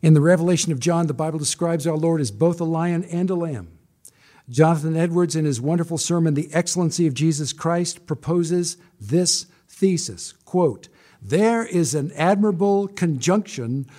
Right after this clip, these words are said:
of diverse excellencies in Jesus Christ." That is so Edwardsian. There is an admirable conjunction of diverse excellencies in Jesus Christ. In other words,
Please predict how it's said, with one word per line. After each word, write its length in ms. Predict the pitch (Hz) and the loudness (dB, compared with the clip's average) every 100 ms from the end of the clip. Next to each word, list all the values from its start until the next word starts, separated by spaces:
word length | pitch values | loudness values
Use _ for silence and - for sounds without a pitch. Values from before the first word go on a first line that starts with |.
| - - | -20 -8
of 220 | 165 143 | -6 -4
diverse 640 | 160 151 127 196 226 - - | -4 -4 0 2 2 -4 -6
excellencies 1000 | 196 190 180 147 139 123 139 123 120 - - - _ | -6 -4 -6 -2 -2 -2 -4 -6 -6 -10 -12 -20 _
in 240 | 175 151 | -2 0
Jesus 400 | 120 151 135 143 | 0 -4 -4 -8
Christ." 520 | - 143 - - - - _ _ - - - - _ _ | -4 -6 -6 -10 -14 -20 _ _ -20 -20 -20 -20 _ _
That 140 | 170 175 | 4 6
is 180 | 143 | 4
so 400 | - 170 170 120 - | 0 0 0 -2 -8
Edwardsian. 560 | 107 104 123 110 87 _ _ _ 131 123 - _ _ _ _ - - - _ - _ _ _ _ _ _ | -16 -14 -14 -16 -20 _ _ _ -20 -20 -20 _ _ _ _ -20 -20 -20 _ -20 _ _ _ _ _ _
There 440 | 117 131 254 294 | 2 8 8 8
is 480 | 190 156 135 - - - _ _ - | 2 2 0 -4 -8 -16 _ _ -4
an 260 | 170 156 - | -2 -2 -4
admirable 920 | 165 208 254 208 160 123 135 123 123 - _ | 0 2 2 0 0 -2 -4 -4 -6 -14 _
conjunction 960 | - 156 120 156 202 214 - 151 117 127 - | -2 -2 0 2 2 2 -4 -6 -6 -6 -4
of 240 | 185 135 117 | -2 -2 -2
diverse 600 | 151 135 107 214 220 - | -4 -2 2 2 2 0
excellencies 760 | 202 202 - 143 127 151 139 123 | -2 -2 -4 -2 -2 -2 -4 -4
in 120 | 127 | -2
Jesus 340 | 156 175 165 | 0 0 -2
Christ. 240 | - 147 151 | -2 -2 0
In 60 | |
other 140 | 202 202 | 2 2
words, 200 | 180 | 2